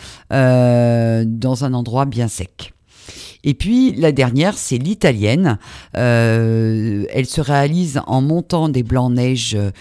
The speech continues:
avec, euh, le sucre. Cuit cette fois-ci. Le sucre, on va faire comme un sirop. Enfin, c'est pas un sirop, hein. On va, on va mettre le, le, cuire le sucre,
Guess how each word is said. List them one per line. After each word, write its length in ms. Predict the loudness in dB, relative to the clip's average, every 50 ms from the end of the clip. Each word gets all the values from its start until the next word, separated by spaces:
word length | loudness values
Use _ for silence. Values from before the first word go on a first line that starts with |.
| -16 -20 -20 _ _ -4 -4 -4 -2 -2
avec, 440 | 0 0 0 0 -2 -4 -2 -2 -2
euh, 100 | 0 0
le 140 | 0 -2
sucre. 480 | -4 -4 -6 -8 -10 -10 -10 -14 -16 -18 _ _ _
Cuit 320 | -16 -10 -6 -2 -2 -2 -2
cette 300 | -2 -4 -4 -4 -4 -2
fois-ci. 400 | -4 -4 -4 -4 -8 -12 -14 -14 -18 -20 -20 -20 -12 -6
Le 180 | 0 0 0 0
sucre, 420 | 0 -2 -4 -6 -6 -6 -10 -10 -4
on 80 | 0
va 100 | 0 0
faire 300 | 0 -2 -4 -6 -6 -4
comme 200 | 0 0 2 2
un 60 | 2 0
sirop. 640 | 0 -4 -6 -4 -2 0 0 2 2 2 2 2
Enfin, 300 | 0 0 -2 -6 -8 -8 -10 -14 -20 _ _
c'est 200 | -12 -12 -6 -2
pas 140 | 0 0 0
un 60 | 0
sirop, 460 | -2 -4 -6 -4 -4 -2 -2 0 0
hein. 160 | 0 0 0
On 120 | -2 -2 -4
va, 320 | -4 -4 -4 -4 -6 -8 -12 -18 -20 -20 -18 -8
on 80 | -4 -2
va 160 | 0 0 0
mettre 400 | 2 0 0 -2 -2 -2 -2 -2
le, 200 | 0 -2 -2 -4
le, 460 | -4 -4 -2 -2 0 -2 -2 -4 -4
cuire 400 | -8 -10 -10 -6 -4 -2 -2 0
le 140 | 0 0 -2
sucre, 540 | -2 -4 -6 -6 -6 -6 -6 -8 -10 -12